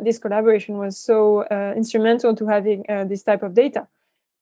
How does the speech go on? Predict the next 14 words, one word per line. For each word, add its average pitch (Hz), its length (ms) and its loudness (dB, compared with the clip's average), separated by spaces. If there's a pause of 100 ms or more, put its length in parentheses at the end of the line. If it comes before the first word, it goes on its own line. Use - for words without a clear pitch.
(140)
And 220 160 4
then 262 200 6
we, 233 200 6
we 208 280 0
worked 247 360 4
together 247 520 4
to, 226 240 -4
to 214 300 0
analyze 233 600 4
and 208 260 -2
benchmark 262 540 0
our 233 80 -4
technology. 233 640 -2
And 196 360 -4